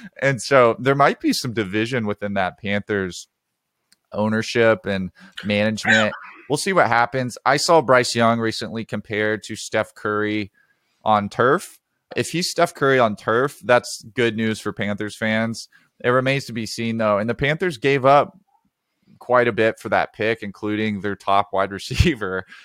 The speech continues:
And so not necessarily positioning a guy like Young to come in and succeed. But the one quarterback I, if I'm a Panthers fan, I would not be excited about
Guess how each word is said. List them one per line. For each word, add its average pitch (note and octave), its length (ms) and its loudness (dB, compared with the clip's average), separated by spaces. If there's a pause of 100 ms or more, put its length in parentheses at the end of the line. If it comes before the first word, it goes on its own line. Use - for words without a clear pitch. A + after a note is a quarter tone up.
(200)
And G2+ 220 -2
so G#2+ 200 -2
not A2 260 0
necessarily G#2 600 -4
positioning G2 800 -6 (200)
a G#2+ 60 -4
guy F#2 240 2
like F#2 220 -2
Young F#2+ 380 -2
to - 140 -10
come F#2 320 -2
in F2+ 300 -4 (560)
and F#2 380 0
succeed. A2 720 -2 (360)
But G#2+ 340 2
the B2 120 2
one B2+ 200 4
quarterback C3+ 680 2 (580)
I, A2+ 540 -2
if - 160 -4
I'm A2+ 180 2
a G#2 60 0
Panthers A2+ 380 -4
fan, G#2 440 0
I G2+ 320 -2 (240)
would G2+ 240 -2
not A2 300 2
be G#2 80 -4
excited F2+ 400 0
about F2 360 0